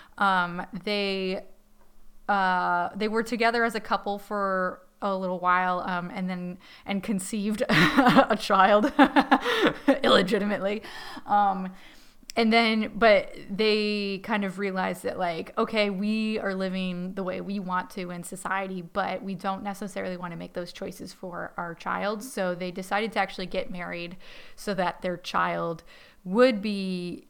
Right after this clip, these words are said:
like, seen as legitimate in the eyes of English society. Um, and that child is, of course, Mary Godwin. So she was born in seventeen ninety-seven. Um, oh, yeah. So, <laughs> so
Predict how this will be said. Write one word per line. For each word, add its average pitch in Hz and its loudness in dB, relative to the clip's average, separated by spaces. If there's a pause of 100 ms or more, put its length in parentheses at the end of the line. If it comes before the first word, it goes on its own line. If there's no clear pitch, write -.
(120)
like, 180 -6
seen 185 -6
as 170 -10
legitimate 180 -10
in 185 -8
the 175 -10
eyes 175 -8
of 175 -12
English 180 -10
society. - -10 (360)
Um, 175 -6 (240)
and 165 -8
that 175 -6
child 165 -10
is, 175 -12
of - -16
course, 190 -6
Mary 196 -4 (120)
Godwin. 180 -2 (1040)
So 185 -4
she - -4
was 208 -2
born 208 -2
in 190 -2
seventeen 190 -6
ninety-seven. 180 -6 (600)
Um, 214 2
oh, 233 8
yeah. 208 6
So, 226 6 (280)
<laughs> - -16
so 240 2